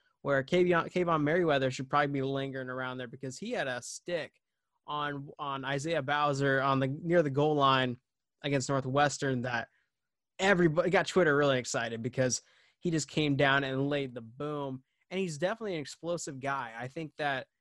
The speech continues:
he's almost sort of like the prototypical Ca-, Cash kind of guy. And I do think that's probably a role that he should be slotting in,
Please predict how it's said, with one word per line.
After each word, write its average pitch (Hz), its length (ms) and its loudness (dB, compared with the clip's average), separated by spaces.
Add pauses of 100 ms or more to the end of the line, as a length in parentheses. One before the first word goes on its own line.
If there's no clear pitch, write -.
(520)
he's 165 160 -4
almost 190 380 -4
sort 170 240 -4
of 143 160 -8
like 147 340 -6 (540)
the 147 60 -6
prototypical 170 720 -6
Ca-, 202 340 2
Cash 247 360 0
kind 117 180 -2
of 107 60 -12
guy. - 280 -10 (520)
And 160 200 0
I 156 120 2
do 180 260 2
think 147 280 -2
that's 135 220 0
probably 147 360 2
a 135 60 2
role 147 260 2
that 151 100 0
he 151 140 0
should 151 200 -6
be 147 60 -4
slotting 147 440 0
in, 156 220 0